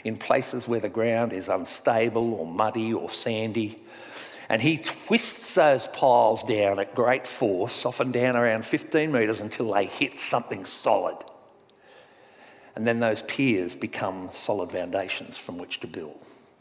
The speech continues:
And I think that often we don't really know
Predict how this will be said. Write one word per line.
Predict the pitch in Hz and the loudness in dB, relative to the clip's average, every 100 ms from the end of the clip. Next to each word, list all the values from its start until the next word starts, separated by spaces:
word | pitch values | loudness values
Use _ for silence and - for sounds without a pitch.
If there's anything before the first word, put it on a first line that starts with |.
| _ _ _ _ _ _ _ _ - - - - - - _ _ _ _ _ _ _ - | _ _ _ _ _ _ _ _ -20 -20 -20 -20 -20 -20 _ _ _ _ _ _ _ -18
And | - | -10
I | 127 151 | -6 -4
think | - 175 - | -2 -2 0
that | 139 | 2
often | 127 143 - 90 76 - - - - | 2 0 -2 -8 -8 -14 -16 -14 -6
we | 123 117 | -2 -2
don't | 117 110 113 - | 0 0 0 -2
really | 107 107 92 | -2 -2 -2
know | 87 95 104 82 - - | -4 -2 -2 -2 -8 -14